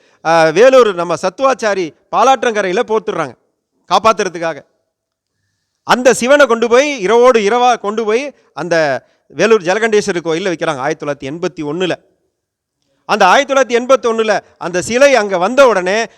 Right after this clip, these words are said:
நாடு முழுக்க பெரிய எழுச்சி வருது. அப்போ அசோக் சிங்கால் அப்படின்னு கேள்விப்பட்டிருப்போம் நம்ம எல்லாரும். அசோக் சிங்கால் வந்து ஆயிரத்தி தொள்ளாயிரத்தி எண்பத்தி ஒண்ணுல அயோத்தியில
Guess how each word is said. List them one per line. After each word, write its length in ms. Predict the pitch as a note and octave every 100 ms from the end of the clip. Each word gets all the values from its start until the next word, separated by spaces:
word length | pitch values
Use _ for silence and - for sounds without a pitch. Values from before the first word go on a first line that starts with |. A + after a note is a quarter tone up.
| -
நாடு 280 | A#3 E4+ D#4+
முழுக்க 240 | D4+ D4
பெரிய 300 | A3+ C#4 C4+
எழுச்சி 360 | B3+ C4+ A3+ A#3+
வருது. 240 | G3+ E3 - _ _ _ _
அப்போ 300 | - - C#4
அசோக் 440 | B3 G3 D4 D#4 -
சிங்கால் 420 | B3+ A3 G#3+ D3
அப்படின்னு 260 | D#3+ G#3+ B3+
கேள்விப்பட்டிருப்போம் 540 | A3+ B3+ G3+ F#3 D#3+ D3+
நம்ம 180 | C#3 C#3+
எல்லாரும். 320 | D#3+ D#3+ - _ _ _ _ _ -
அசோக் 420 | F#3 D#4 F4 B3+
சிங்கால் 300 | C4+ A3+ G3
வந்து 240 | E3+ E3+
ஆயிரத்தி 300 | G3+ F3+ A#3
தொள்ளாயிரத்தி 280 | C4 G3+ F#3
எண்பத்தி 380 | A3 C4 G#3 G#3+
ஒண்ணுல 460 | E3+ C3 B2+ G3 G#3+ _ _ -
அயோத்தியில 840 | D#3 A#3+ D#4 D4+ B3+ D#3+ E3+ B3+